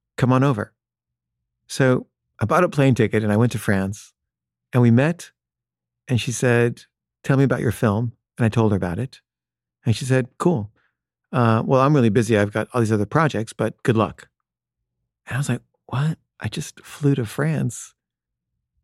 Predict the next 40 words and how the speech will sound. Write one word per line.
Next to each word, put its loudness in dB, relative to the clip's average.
I -16
spent -4
all 2
the 2
money 2
I 2
had, -2
and -2
I 2
thought -2
she -8
was -2
gonna 2
produce -2
it, -4
and -2
she, -10
and -4
she -2
wasn't. -4
And 2
so 0
I -6
went 4
to -8
all -2
these -2
different -2
producers -2
to -8
try -2
to -2
find -2
someone -2
to -4
produce -4
it, -8
and 2
nobody 2
would. -4